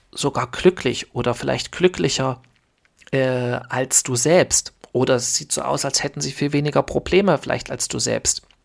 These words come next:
wenn sie so schön wohnen, ja, und, äh, wenn es ihnen so gut geht.“ Und so ist es eigentlich so, wie die meisten Leute denken, ja. Sie denken, „Okay, wenn alles glatt läuft, dann bist du gesegnet,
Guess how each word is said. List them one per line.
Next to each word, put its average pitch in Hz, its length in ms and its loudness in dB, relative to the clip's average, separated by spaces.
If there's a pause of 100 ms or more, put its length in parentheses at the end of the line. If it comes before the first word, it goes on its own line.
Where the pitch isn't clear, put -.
(720)
wenn 127 200 -2
sie 127 100 -2
so 123 180 0
schön 117 380 0
wohnen, 123 320 2 (320)
ja, 123 300 0 (340)
und, 139 400 0
äh, 120 400 -6 (220)
wenn 127 280 0
es 120 160 -2
ihnen 120 200 -6
so 123 180 0
gut 123 300 -4
geht.“ 113 180 -10 (260)
Und 131 160 -2
so 175 200 8
ist - 100 4
es - 140 4
eigentlich 143 320 0
so, 139 220 0
wie 131 200 -2 (180)
die 143 80 -2
meisten 127 440 4
Leute 117 320 0
denken, 104 380 -10
ja. 117 160 -8
Sie 123 140 -8
denken, 127 280 -8
„Okay, 120 320 -10 (260)
wenn 135 220 -12
alles 165 340 2
glatt - 380 2
läuft, 120 480 0 (320)
dann 131 380 0 (220)
bist - 320 0
du 110 180 -8 (180)
gesegnet, - 680 -6